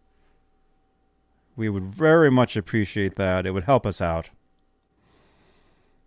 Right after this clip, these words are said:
Um, so yeah. So Robbie, what's new? What's, what's, what, what's, what's the latest in, in Robbie's world today?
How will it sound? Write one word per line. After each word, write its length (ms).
Um, 580
so 80
yeah. 300
So 140
Robbie, 400
what's 320
new? 400
What's, 300
what's, 240
what, 200
what's, 280
what's 240
the 100
latest 520
in, 120
in 220
Robbie's 420
world 400
today? 360